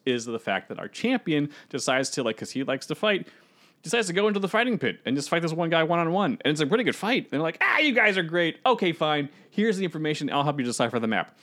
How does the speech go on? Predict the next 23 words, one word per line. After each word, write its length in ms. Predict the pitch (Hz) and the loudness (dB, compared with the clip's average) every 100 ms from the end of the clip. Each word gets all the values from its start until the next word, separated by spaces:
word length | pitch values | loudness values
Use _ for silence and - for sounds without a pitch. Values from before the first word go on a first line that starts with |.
| _ | _
And 180 | - 175 | -4 -2
this 120 | 285 | -2
time, 260 | - 147 135 - - | 0 0 0 -4 -12
they 100 | 247 | -2
actually 260 | 302 226 196 | -2 -2 -4
just 260 | 170 - _ - | -4 -6 _ -2
talk 200 | 175 196 | 0 0
about 220 | 190 202 | 0 0
what's 140 | 156 160 | 0 -2
on 100 | 165 | -2
the 60 | |
map 320 | 151 180 214 _ _ _ - | -2 -4 -6 _ _ _ -12
instead 220 | - 185 | -4 -2
of 60 | 170 | 0
getting 300 | 175 147 123 _ _ | 0 0 -4 _ _
sucked 480 | - - 202 190 - - | -8 -2 2 2 0 -4
in 340 | 165 185 214 208 - | -2 0 -2 -6 -4
to 180 | 226 | -2
said 300 | 214 233 226 | 0 0 0
map 300 | 220 226 254 - _ _ _ _ - | 0 -2 -2 -8 _ _ _ _ 2
and 160 | 151 151 | 2 4
off-screen 800 | 147 165 - - 185 190 214 220 - _ _ _ _ - | 2 0 -2 -6 -2 0 0 -2 -4 _ _ _ _ 2
discovering 880 | 185 170 - 185 180 196 208 208 | 2 4 4 4 4 0 2 0